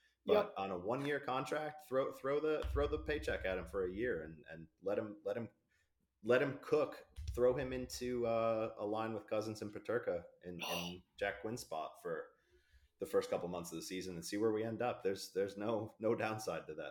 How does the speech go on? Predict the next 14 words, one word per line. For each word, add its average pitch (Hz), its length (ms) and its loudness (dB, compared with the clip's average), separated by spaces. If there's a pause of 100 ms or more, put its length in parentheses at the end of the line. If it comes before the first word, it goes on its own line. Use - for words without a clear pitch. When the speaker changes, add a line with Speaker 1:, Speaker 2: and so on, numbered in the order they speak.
(120)
Speaker 1:
in 78 60 -18
my 78 160 -12
Speaker 2:
Yeah. - 200 0
Speaker 1:
eyes. - 40 -6 (540)
Speaker 2:
Yep. 214 220 4 (360)
Yeah, 226 300 2
everything 269 320 2
you 247 80 0
just 226 180 -4
said - 140 0
is 180 120 0
absolutely 196 420 -2
right, 185 200 -2
Jake. 160 220 -10